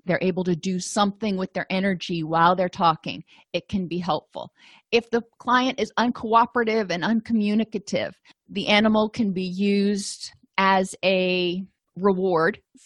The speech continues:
for active participation. So if we go out and to the barn and do our session out there, are you going to be willing to talk to me a little bit? Participants interacting with the animals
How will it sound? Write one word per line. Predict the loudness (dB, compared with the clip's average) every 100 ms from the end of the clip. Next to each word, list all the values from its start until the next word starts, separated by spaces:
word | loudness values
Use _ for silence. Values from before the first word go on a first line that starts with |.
| 0
for | 6 8 8 6 4 0 -8 _ _ _
active | 2 2 -4 -4
participation. | -6 -4 -4 -2 -2 -2 -6 -14 -14
So | -14 -16 _ _ _
if | 0 0 0
we | 0
go | 4 6
out | 8 6 4
and | -2 -4 -8 _ -2
to | 2
the | 4
barn | 6 6 6 2 -2
and | -4 -2
do | 2
our | 2
session | 2 -2 -2 -4 -2
out | -2 -2 0
there, | 2 4 0 -4 _ -20 _ 4
are | 6 6
you | 2
going | -2 -2 -2
to | -4
be | -4
willing | -2 -2 -4 -6
to | -6 -4 -2 -4 -8 _ _ _
talk | 2 2 0
to | -8
me | -8 -10 -8
a | -4
little | -4 -4
bit? | -6 -8 _ -20 -14 0
Participants | 2 2 2 0 0 2
interacting | 4 6 4 2 0
with | 0 -2
the | 0
animals | 2 2 0 -2